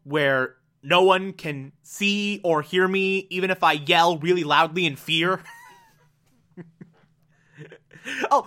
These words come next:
oh, this is how I react when, uh, uh, to totally mundane things that aren't, uh, an issue at all. <laughs> But Michael's just freaking out about the sinkhole, and it's great.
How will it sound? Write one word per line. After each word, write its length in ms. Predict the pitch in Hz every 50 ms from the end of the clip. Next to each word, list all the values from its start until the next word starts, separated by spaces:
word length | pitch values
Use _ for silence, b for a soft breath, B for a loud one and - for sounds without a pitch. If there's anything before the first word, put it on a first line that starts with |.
| B 247 B
oh, 200 | 277 233 - - _ _
this 140 | 277 311 294
is 100 | 349 285
how 140 | 294 302 294
I 80 | 285
react 540 | 269 247 240 247 247 240 240 233 - - -
when, 260 | 214 214 208 202 190 -
uh, 120 | 202 202 -
uh, 120 | 202 196
to 180 | 180 - 220 220
totally 540 | 165 - 214 240 247 240 226 226 220 214 202
mundane 760 | 175 180 196 196 190 180 196 202 196 185 170 160 151 139 - - _ _
things 460 | - - 202 190 175 156 143 135 120
that 160 | - 156 151 - _ _ _ -
aren't, 300 | 165 175 175 180 170 - _ _ _
uh, 140 | 170 170 170 170
an 120 | 170 170
issue 420 | 170 175 165 165 170 160 143 139 139
at 120 | 143 143
all. 300 | 151 151 139 139 139 - B
<laughs> 60 | B B B B B B B B B B B B B B B B _ _ _ _ _ - 202 165 185 -
But 120 | 185 196
Michael's 340 | 214 240 233 - 220 190 170
just 240 | 175 151 165 - -
freaking 340 | 131 143 143 139 - 147 139
out 180 | 135 135 139
about 200 | 123 131 127 -
the 60 | 135
sinkhole, 540 | 123 - 135 127 127 113 - 120 120 117 117
and 120 | 117 117 117
it's 120 | 113 -
great. 440 | - - 127 123 120 117 117 -